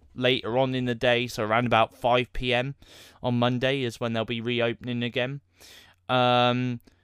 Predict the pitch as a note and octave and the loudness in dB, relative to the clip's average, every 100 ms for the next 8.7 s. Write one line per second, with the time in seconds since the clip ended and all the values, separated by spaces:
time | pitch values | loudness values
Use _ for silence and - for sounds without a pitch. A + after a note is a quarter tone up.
0 | _ _ _ _ _ _ - C3 B2 B2+ | _ _ _ _ _ _ -2 2 2 0
1 | - C3 C3 D3 C#3 C3+ C3+ C#3 B2 D3 | -2 -2 0 0 0 0 0 0 -2 -4
2 | C3+ C3+ B2 D#3 D3+ D#3+ D3+ D#3 D#3 C#3 | -2 -4 0 -2 2 2 4 2 -2 -4
3 | A2+ C#3 C#3+ C#3+ C#3 C#3 C#3+ D3 C#3 - | -2 2 2 0 0 0 0 -4 -4 0
4 | C#3+ - - - - D3+ - D3+ C#3+ B2+ | 0 0 -10 -10 -6 -8 -4 -4 0 2
5 | B2+ C3+ C3 B2+ B2 C#3+ C3+ B2+ C3 C3 | 2 0 -4 -6 -8 -4 -2 -2 -6 -8
6 | - - _ _ - C3+ C3 A#2+ B2 A#2+ | -12 -20 _ _ -6 0 0 2 2 2
7 | C3 C3 _ _ _ _ _ _ _ _ | 0 -8 _ _ _ _ _ _ _ _
8 | - C3 A2+ C3 B2 C3 C3 | -2 -2 0 0 2 2 -2